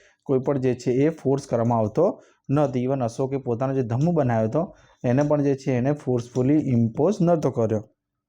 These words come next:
તો એને પરથી કહી શકાય કે બિન સાંપ્રદાયિકતા પણ જે છે આજના સિદ્ધાંતમાં આપણા બંધારણમાં છે. તો એ વખતની બિન સાંપ્રદાયિકતા આજે પણ જળવાયેલી છે. ત્યારબાદ એક પોઇન્ટ છે કે અશોકના સમયમાં ન્યાયતંત્રમાં જે છે એ,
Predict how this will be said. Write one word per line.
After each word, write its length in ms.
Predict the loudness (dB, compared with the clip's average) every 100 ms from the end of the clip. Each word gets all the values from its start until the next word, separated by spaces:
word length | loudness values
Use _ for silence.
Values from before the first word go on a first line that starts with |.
| _ _ _ _ _ -20 _ 0
તો 100 | 2
એને 300 | 4 2 2
પરથી 240 | 0 0
કહી 140 | 0
શકાય 240 | 0 0 2
કે 40 |
બિન 200 | 2 0
સાંપ્રદાયિકતા 760 | 0 0 2 2 2 2 0 0
પણ 200 | 0 -2
જે 120 | -4
છે 140 | 0
આજના 340 | 2 2 0 -4
સિદ્ધાંતમાં 640 | -4 -6 -2 -2 0 0
આપણા 260 | 0 0 2
બંધારણમાં 640 | 2 2 0 2 2 0 -4 -20 -20 -6
છે. 260 | 2 2
તો 140 | 2 0
એ 120 | 2
વખતની 360 | 0 0 -2 0
બિન 180 | -2
સાંપ્રદાયિકતા 640 | 0 0 0 0 0 2 0
આજે 140 | 2
પણ 160 | 0 0
જળવાયેલી 460 | 0 2 2 0
છે. 160 | -2 -6 -10 _ _ _ _ _ 0
ત્યારબાદ 320 | 2 2 0
એક 160 | 0
પોઇન્ટ 220 | -2 -2 -2
છે 120 | -2
કે 100 | 0
અશોકના 360 | 0 -2 -2
સમયમાં 340 | -2 -2 0 0
ન્યાયતંત્રમાં 840 | 0 0 0 0 2 2 2 2
જે 140 | 2 0
છે 180 | 0
એ, 320 | 2 2 2